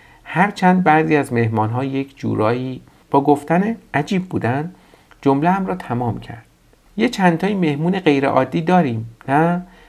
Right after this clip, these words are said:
فکر کنم جورج اینجوری میپسنددشون.» «جورج؟» ایو دست از هم زدن کشید و به من خیره شد. «منظورت اینه که نمی‌دونی جورج کیه؟» اشاره کرد تا باز هم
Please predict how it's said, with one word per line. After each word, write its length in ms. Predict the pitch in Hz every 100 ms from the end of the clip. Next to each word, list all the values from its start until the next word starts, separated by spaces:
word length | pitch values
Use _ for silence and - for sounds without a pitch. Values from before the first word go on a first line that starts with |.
| _
فکر 220 | - 226
کنم 320 | 233 208 202 190
جورج 360 | 180 165 180 -
اینجوری 440 | 135 120 120 139
میپسنددشون.» 960 | 127 104 98 98 95 90 - - - 95 - _ _ _ _ _ _ -
«جورج؟» 440 | - 139 220 233 - _ _ - - _
ایو 180 | - 220 -
دست 240 | 233 -
از 160 | 151 147
هم 300 | - 156 165
زدن 320 | 143 131 160
کشید 480 | 175 117 117 139 151 -
و 80 | 113
به 100 | 104
من 200 | 107 113
خیره 360 | 123 - 95 104
شد. 200 | - - - _ _
«منظورت 380 | 131 156 220 254
اینه 220 | 254 240
که 80 | 240
نمی‌دونی 540 | 233 247 151 107 101
جورج 360 | 104 110 107 107
کیه؟» 340 | - 113 120 139 _ _ - - - -
اشاره 340 | 156 180 220
کرد 220 | 233 226
تا 120 | - 139
باز 280 | 143 185
هم 360 | 185 - 185 180